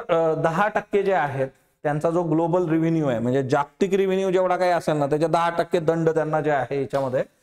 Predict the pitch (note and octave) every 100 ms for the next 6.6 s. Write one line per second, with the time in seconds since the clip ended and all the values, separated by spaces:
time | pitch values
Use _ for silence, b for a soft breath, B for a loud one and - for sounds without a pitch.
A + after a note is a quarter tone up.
0 | _ _ - F#3+ E3+ C#3+ A2 _ _ _
1 | _ _ _ - A#3 F3+ F#3 - F#3 F#3
2 | G3+ G#3 G#3 - F3+ F3+ F#3 F3 D3 C3
3 | B2 A#2+ - - F3+ F3 F3 E3+ E3+ F3
4 | D#3+ D#3+ E3 E3 D#3+ D3 D3+ - D#3+ _
5 | _ C3+ D#3+ E3+ F3+ F#3 G3+ - A3+ A#3+
6 | A#3+ G3+ G#3 B3 A#3